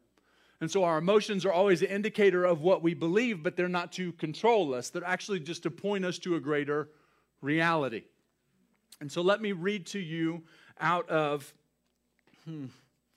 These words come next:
if you would, put your fingers in, in Colossians chapter two. I'm gonna go to, to verse, to verse eleven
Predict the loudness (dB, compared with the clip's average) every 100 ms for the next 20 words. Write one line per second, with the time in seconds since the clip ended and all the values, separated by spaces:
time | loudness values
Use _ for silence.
0 | _ _ _ _ _ -2 0 6 8 8
1 | 2 2 0 0 0 -2 -6 -10 -8 -6
2 | -2 0 0 -2 -6 -8 -8 -6 -6 -6
3 | -10 -4 -4 -4 -8 _ _ _ -10 -6
4 | -4 -2 -2 -2 -6 _ _ -20 -8 -6
5 | -2 -2 -4 -8 -16 _ _ _ _ -10
6 | -4 -2 0 0 2 0 -2 -6